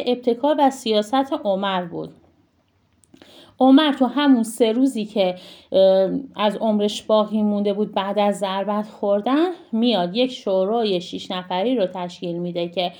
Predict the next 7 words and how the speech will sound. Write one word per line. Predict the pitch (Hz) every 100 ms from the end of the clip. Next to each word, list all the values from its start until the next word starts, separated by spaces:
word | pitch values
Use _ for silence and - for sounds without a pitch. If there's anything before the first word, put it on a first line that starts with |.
| - - -
این | - 262
شورا، | 262 214 185 180 202 180 175 - - -
اه، | 190 180 180 185
تشکیل | 180 - 208 202 - 254 240
شده | 233 185 185
بود | 180 185 -
از | 190 175 175